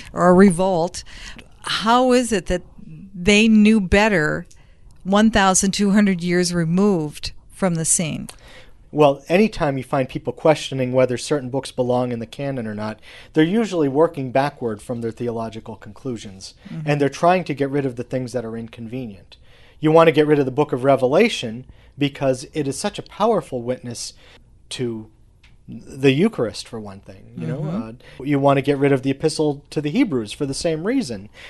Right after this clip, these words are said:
Speaker 2: or you want to get rid of the, uh, epistles of, uh, Saint Peter because they, they seem to give a special authority to Saint Peter over the universal church, right? So you start to question these things. Then you keep questioning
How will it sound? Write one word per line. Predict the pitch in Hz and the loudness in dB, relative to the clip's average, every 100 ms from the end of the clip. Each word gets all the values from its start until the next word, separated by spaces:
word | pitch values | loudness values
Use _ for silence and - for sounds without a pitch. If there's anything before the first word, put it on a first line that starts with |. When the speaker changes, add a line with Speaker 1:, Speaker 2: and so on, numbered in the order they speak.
| - | -4
Speaker 2:
or | 143 139 131 127 - - | 6 8 8 6 -4 0
you | 156 | 6
want | 151 156 | 8 8
to | |
get | 143 156 | 8 8
rid | 156 147 | 8 8
of | 131 120 | 6 2
the, | 131 123 | 2 4
uh, | 117 117 | 4 2
epistles | 120 143 175 165 156 139 131 - - - | 0 -2 0 0 0 0 -2 -8 -16 -12
of, | - 139 120 113 | 0 2 2 0
uh, | 127 123 | 2 2
Saint | - 151 135 - | 2 0 0 2
Peter | 254 202 156 175 - - | 4 6 4 2 -8 -6
because | 165 - 160 139 | -4 4 4 6
they, | 143 139 131 - - | 6 4 0 -10 -2
they | 151 143 | 2 2
seem | - 220 208 | 4 2 2
to | 151 | 2
give | 156 156 139 | 6 6 6
a | 127 | 2
special | - 160 - 151 | 2 0 0 -2
authority | 135 - 240 240 139 | -2 0 2 2 -2
to | 127 | -4
Saint | - 143 135 | -4 -4 -2
Peter | 254 214 135 | 0 2 4
over | 131 131 | 4 2
the | 127 | -2
universal | 131 127 135 131 165 | -2 -4 -4 -4 -6
church, | 165 294 240 - - - - - - | -2 2 2 0 -10 -16 -20 -12 2
right? | 165 - | 2 4
So | 156 | 0
you | 147 | 0
start | - 170 | 4 2
to | 160 | 2
question | - 190 180 - 143 123 | 2 4 4 2 -4 -2
these | 110 - | -4 -6
things. | 117 113 | -6 2
Then | 160 190 | 4 4
you | - | 0
keep | - 214 - | 0 -2 0
questioning | 156 127 - - 123 | 0 0 -4 -4 -4